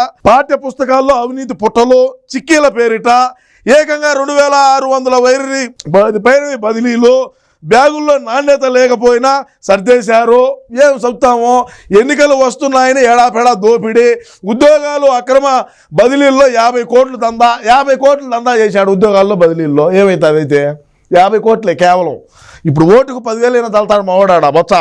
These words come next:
అయినా కూడా గెలిచేటకు లేదు. అదే కదా మాకు డ్యామేజ్ ఈడ. పాత గుత్తేదారులకే విద్యా కానుక, టెండర్ లేకుండా చిక్కీల బాధ్యత అప్పగింత, పాఠ్య పుస్తకాల ముద్రీకరణ వదలని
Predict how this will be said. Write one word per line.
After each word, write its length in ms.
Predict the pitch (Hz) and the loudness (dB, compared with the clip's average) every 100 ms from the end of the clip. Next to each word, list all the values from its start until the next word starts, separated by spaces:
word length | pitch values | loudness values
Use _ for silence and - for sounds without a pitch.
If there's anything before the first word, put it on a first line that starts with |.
| 127 _ _ - | -2 _ _ 0
అయినా 180 | 240 320 | 2 2
కూడా 140 | 320 294 | 0 0
గెలిచేటకు 360 | 262 254 262 226 | -4 -4 -2 -2
లేదు. 120 | 226 208 | 0 2
అదే 180 | 262 | 2
కదా 120 | 254 240 | 0 0
మాకు 220 | 220 214 | -4 -2
డ్యామేజ్ 380 | 214 220 214 185 | -2 0 -2 0
ఈడ. 120 | 185 240 165 _ _ - | 2 2 -2 _ _ 0
పాత 180 | 240 277 262 | 0 0 -4
గుత్తేదారులకే 680 | 247 226 262 247 240 233 247 | -2 0 2 2 -2 0 -2
విద్యా 320 | 220 185 247 | -2 -2 0
కానుక, 380 | 196 214 226 220 233 226 - - | 0 -2 -2 0 0 0 -6 -2
టెండర్ 360 | 208 262 285 269 | -2 0 0 0
లేకుండా 400 | 247 254 247 247 | 0 0 0 -2
చిక్కీల 380 | 247 208 262 247 | -2 -2 0 2
బాధ్యత 360 | 220 220 214 | 2 0 -4
అప్పగింత, 420 | 220 220 214 208 214 214 214 _ - | -8 -4 -4 0 0 0 -4 _ -2
పాఠ్య 280 | 202 254 269 | 0 0 -2
పుస్తకాల 540 | 247 240 254 233 240 220 | -2 -4 0 0 0 0
ముద్రీకరణ 600 | 202 190 233 220 220 220 214 190 _ _ - | -2 -2 0 0 2 2 0 -4 _ _ -4
వదలని 600 | 165 208 262 269 254 247 | 0 2 2 0 0 -6